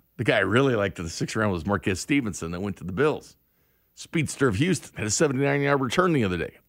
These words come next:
Like him. He's the truth. But again, sixth-round pick, let go. Again,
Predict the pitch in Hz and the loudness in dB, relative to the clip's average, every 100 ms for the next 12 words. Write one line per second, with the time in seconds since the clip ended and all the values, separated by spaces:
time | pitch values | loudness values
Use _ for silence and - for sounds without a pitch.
0 | - 147 151 90 87 90 190 151 85 - | 0 0 0 -4 -6 -2 2 2 0 -8
1 | _ _ _ - 135 165 196 139 - _ | _ _ _ -2 2 4 4 2 -4 _
2 | _ _ _ _ _ _ - 160 - 151 | _ _ _ _ _ _ -2 -2 2 2
3 | 147 - 147 - - - 113 117 135 98 | 2 2 0 -2 -16 -2 0 4 2 2
4 | - 101 156 | -2 0 0